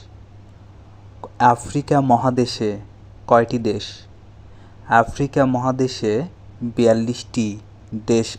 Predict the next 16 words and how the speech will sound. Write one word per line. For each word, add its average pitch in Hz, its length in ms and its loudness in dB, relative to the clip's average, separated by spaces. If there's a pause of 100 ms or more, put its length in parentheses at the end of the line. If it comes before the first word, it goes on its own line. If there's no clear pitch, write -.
আছে। 110 480 -2 (1800)
আফ্রিকা 143 580 0
মহাদেশের 131 840 0 (260)
আয়তন 120 540 0
কত? 113 380 -2 (1500)
দুই 131 240 0
কোটি 135 540 -2 (540)
আটানব্বই 120 760 4
লাখ 113 420 0 (320)
পাঁচশো 120 420 2
চল্লিশ 110 540 -4 (560)
বর্গ 110 400 6
কিলোমিটার। 104 640 -4 (1040)
আয়তনে 123 760 2 (220)
আফ্রিকা 117 680 0
মহাদেশের 123 720 0